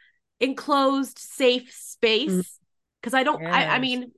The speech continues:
Speaker 1: we all know what's going on in the world today. There's, like, straight up wars and,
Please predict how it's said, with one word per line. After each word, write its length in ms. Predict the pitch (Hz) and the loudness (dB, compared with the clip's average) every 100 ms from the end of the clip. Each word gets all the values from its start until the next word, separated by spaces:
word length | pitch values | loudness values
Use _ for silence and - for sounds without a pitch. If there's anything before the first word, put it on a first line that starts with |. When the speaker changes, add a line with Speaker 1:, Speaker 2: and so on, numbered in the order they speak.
| - | -12
Speaker 1:
we 200 | 214 311 | -2 4
all 140 | 320 | 4
know 100 | 294 | 4
what's 160 | 269 247 | 2 0
going 200 | 214 202 | -2 0
on 120 | 185 | 0
in 60 | 180 | -2
the 60 | 170 | -4
world 300 | 165 165 165 | -4 -4 -6
today. 480 | - 180 170 160 165 | -6 -4 -2 0 0
There's, 240 | 190 208 | 0 -2
like, 220 | 208 202 | -4 -6
straight 240 | - 220 202 | -6 -4 -4
up 120 | 170 | -4
wars 480 | 160 165 165 170 165 | -4 -2 -2 -4 -6
and, 300 | 147 135 | -8 -10